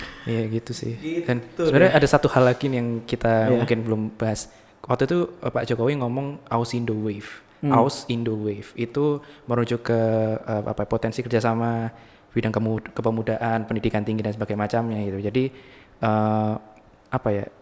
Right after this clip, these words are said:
Speaker 1: ini sesuatu yang masih sifatnya lebih ke diskursus ya, baru diskursus.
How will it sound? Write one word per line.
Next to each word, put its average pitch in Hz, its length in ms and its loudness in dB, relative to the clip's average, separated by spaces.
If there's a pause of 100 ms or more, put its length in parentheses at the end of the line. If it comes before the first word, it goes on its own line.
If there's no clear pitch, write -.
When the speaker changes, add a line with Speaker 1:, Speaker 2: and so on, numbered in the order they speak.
(220)
Speaker 1:
ini 139 180 0
sesuatu 127 400 2
yang 120 400 2 (260)
masih 120 320 -2
sifatnya 120 400 -2
lebih 120 240 0
ke 117 160 2
diskursus - 460 -2
ya, 110 80 -2
baru 107 180 -2
diskursus. 110 600 -6